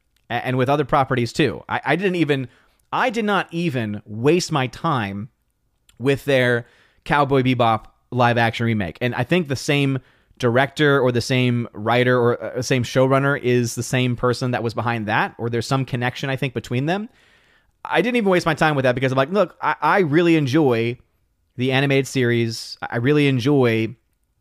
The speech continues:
the Cowboy Bebop series. I have no desire to see that live action. I don't wanna see it."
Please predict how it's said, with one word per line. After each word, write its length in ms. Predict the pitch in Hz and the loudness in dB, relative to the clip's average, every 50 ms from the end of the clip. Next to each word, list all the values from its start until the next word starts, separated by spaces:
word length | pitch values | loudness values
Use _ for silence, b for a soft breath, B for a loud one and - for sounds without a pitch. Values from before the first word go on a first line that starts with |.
| _ _ _ _ _ - | _ _ _ _ _ -12
the 520 | 110 110 120 120 120 120 117 113 117 117 - | -6 -2 0 0 2 2 0 0 -2 -4 -4
Cowboy 320 | - 135 135 135 127 131 117 | -2 0 0 2 2 2 2
Bebop 260 | 123 123 123 120 117 | 2 0 0 0 0
series. 360 | - - 123 120 120 117 - B B B B B B B _ - | -2 -2 0 0 0 -2 -4 B B B B B B B _ -2
I 120 | 131 151 | 0 0
have 120 | 165 170 160 | 2 2 2
no 140 | 165 165 | 2 2
desire 320 | 160 139 113 151 143 147 147 | 2 2 2 2 2 2 0
to 60 | 143 | 0
see 160 | - - 147 | -2 -2 0
that 180 | 143 147 123 131 | 0 0 0 0
live 180 | 135 131 131 | 0 0 0
action. 380 | 131 135 131 123 - - 107 85 | 0 0 -2 -2 -6 -8 -10 -8
I 80 | 87 117 | -8 -6
don't 80 | 120 | -6
wanna 140 | 120 120 117 | -4 -6 -6
see 200 | - - 123 113 | -6 -6 -6 -6
it." 140 | 90 - | -6 -8